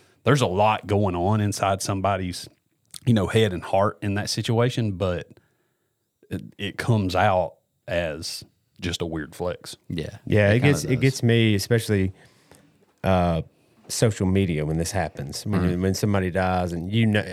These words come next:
Speaker 3: like, I'll see a post from somebody I know that they haven't talked to this person in years. And, you know, I, I think it's important to,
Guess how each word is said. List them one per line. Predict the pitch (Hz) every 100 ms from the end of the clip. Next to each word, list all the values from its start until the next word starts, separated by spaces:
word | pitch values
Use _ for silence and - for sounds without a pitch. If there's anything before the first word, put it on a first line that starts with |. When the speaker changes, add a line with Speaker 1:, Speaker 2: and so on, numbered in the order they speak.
| 76
Speaker 3:
like, | 107 107
I'll | 104
see | 123
a | 95
post | 113 110 -
from | 98
somebody | 107 98 92
I | 90 95
know | 90 95 87 80 - _ _ _ _ _ _ _ -
that | 85 -
they | 98
haven't | 92 87 76
talked | - 78 -
to |
this | 80
person | - 78 80
in | 71
years. | 76 85 76 73 - - _ _ _ _ _ _ -
And, | 82 78 76 73 67 _ _ _
you | 98
know, | 92 80
I, | 87 123 98 - _ _ _ -
I |
think | - 175
it's | 175
important | 190 139 147 143 139 - _ _ _ _ -
to, | 151 135 135 123 120 117